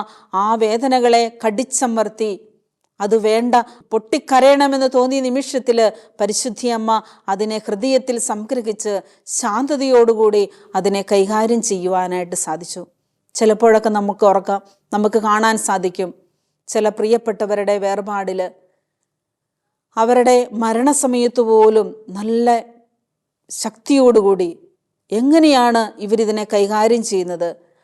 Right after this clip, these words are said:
അവര് തൻ്റെ പ്രിയപ്പെട്ട അമ്മയുടെയോ അപ്പച്ചൻ്റെയോ അല്ലെ ജീവിത പങ്കാളിയുടെയൊക്കെ വേർപാടിന് ശേഷം അവര് നല്ല ബോൾഡായിട്ട് നിന്നുകൊണ്ട്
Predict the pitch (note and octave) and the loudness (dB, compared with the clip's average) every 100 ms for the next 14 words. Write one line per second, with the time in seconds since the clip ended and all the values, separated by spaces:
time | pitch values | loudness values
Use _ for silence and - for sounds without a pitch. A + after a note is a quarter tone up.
0 | _ - G#3 G#3+ G#3+ G#3 - - - G#3+ | _ -4 0 2 2 0 -6 -14 -4 -2
1 | G#3+ G#3 G#3+ A3+ A#3 G#3 G#3 G3+ G#3 G#3 | -2 0 2 2 0 -2 -4 -2 -2 0
2 | G#3 F#3+ F3 - F#3 G#3+ - G#3 G3+ G3 | 0 0 -4 -12 -8 -8 -6 -2 0 0
3 | F3 - G3 F#3 G3+ G#3+ A3 G#3+ G3+ G3+ | -4 -6 -8 -6 -6 -2 -2 -4 -2 0
4 | G#3 G#3 G3 G3 G3+ F#3+ F#3+ G3 F#3+ F#3+ | 2 0 0 -4 -2 -2 -2 0 -2 -2
5 | G3 - F#3 - F#3+ - _ _ _ _ | -8 -10 -10 -8 -10 -10 _ _ _ _
6 | _ A#3 B3 B3 A#3+ A#3+ A#3+ - _ - | _ 0 2 2 2 2 0 -18 _ -2
7 | G#3 A#3+ C4+ C#4+ C4+ A#3+ A3+ A3+ G#3+ G3+ | 2 4 4 4 6 6 6 2 -2 -4
8 | G3 F#3+ F#3 | -4 -2 -2